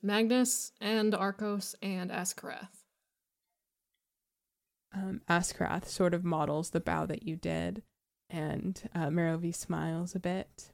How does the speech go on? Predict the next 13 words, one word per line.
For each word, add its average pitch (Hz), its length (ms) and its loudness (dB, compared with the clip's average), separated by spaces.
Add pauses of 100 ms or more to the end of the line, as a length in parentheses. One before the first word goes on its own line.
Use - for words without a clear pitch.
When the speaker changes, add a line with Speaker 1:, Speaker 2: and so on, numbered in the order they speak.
Speaker 2:
more, 151 460 -2 (280)
and 180 420 -8 (180)
Askarath - 560 -8
stands. 196 760 -4 (4000)
"I 202 160 2
hear 190 600 4
you're 202 480 0
speaking 240 640 2
of 214 240 4
words 190 560 6
found 180 380 4
in 180 200 4
dreams." 170 840 2